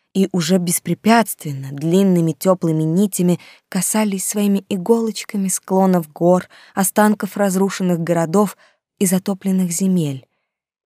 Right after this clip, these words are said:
И отовсюду, куда дотягивались солнечные лучи, из убежищ, укрытий развалившихся зданий, выползали в молчаливом удивлении измученные люди.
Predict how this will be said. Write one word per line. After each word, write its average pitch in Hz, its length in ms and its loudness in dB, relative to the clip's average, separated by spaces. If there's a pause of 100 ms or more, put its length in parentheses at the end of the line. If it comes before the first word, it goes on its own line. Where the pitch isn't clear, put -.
И 180 200 0
отовсюду, 185 840 0
куда 165 220 0
дотягивались 165 760 0
солнечные 170 600 0
лучи, 185 500 -2 (420)
из 208 200 4
убежищ, 190 720 2
укрытий 190 500 0
развалившихся 175 720 0
зданий, 185 560 2 (400)
выползали 185 760 -2
в 185 100 -4
молчаливом 202 880 -2
удивлении 185 880 -2 (400)
измученные 185 840 -2
люди. 160 540 -6